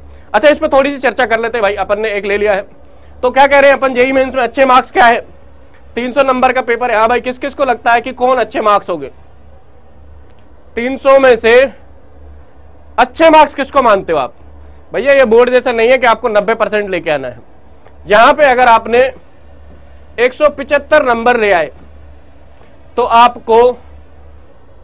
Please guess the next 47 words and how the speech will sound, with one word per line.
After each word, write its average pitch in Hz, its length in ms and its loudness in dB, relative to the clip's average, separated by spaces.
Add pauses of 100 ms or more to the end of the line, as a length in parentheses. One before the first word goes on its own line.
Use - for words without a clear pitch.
(160)
बीस 294 360 2
हजार 247 300 2
के 269 100 0
अंदर 214 260 0
में 226 100 -2
rank 208 220 -2
मिल 196 140 -4
जाएगा। 220 260 2
दो 220 180 4
हज़ार 220 440 2 (380)
बीस 214 200 -8
का 233 100 0
आंकड़ा 196 260 2
है, 170 140 0 (1040)
बीस 247 260 -4
हजार 240 280 4
के 247 100 -4
अंदर 208 320 2
में 214 140 -2
आपको 190 380 0
बढ़िया 220 520 2
एनआईटी 226 280 0
मिलेगा, 196 300 -8
एकदम 165 240 -8
first 220 320 -4
class। 143 400 -8 (1200)
और 208 120 -2
अगर 285 300 4
मान 277 180 4
लो 294 120 2
आप 269 340 4
दो 240 280 2
सौ 302 140 0
number 254 340 0
लेके 240 220 2
आ 226 100 2
गए 226 120 2
या 226 80 4
ढाई 196 220 2
सौ 247 120 -2
number 220 260 -2
लेके 208 200 -4
आ 196 80 4
गए, 208 160 -4
इसकी 202 220 -10
तो 220 180 -4
भाई, 185 220 2